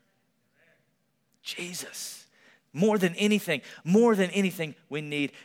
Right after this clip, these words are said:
Jesus. So what's, what's, what do I do, Pastor Ben?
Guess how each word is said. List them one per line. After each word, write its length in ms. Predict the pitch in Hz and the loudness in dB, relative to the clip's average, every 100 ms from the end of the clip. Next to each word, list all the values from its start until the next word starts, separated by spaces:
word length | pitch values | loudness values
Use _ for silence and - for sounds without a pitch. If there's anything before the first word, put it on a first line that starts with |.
| _ | _
Jesus. 400 | 107 143 117 110 | -8 -8 -8 -8
So 180 | - 135 | -4 0
what's, 340 | 147 147 - _ _ _ | 0 -2 -12 _ _ _
what's, 320 | 143 151 - _ _ _ _ - _ | -2 -2 -6 _ _ _ _ -20 _
what 120 | 127 | -4
do 80 | 139 | 0
I 80 | 123 | 0
do, 180 | 113 127 | -2 -8
Pastor 380 | 127 117 - 98 | -4 -6 -6 -12
Ben? 280 | 113 113 | -10 -10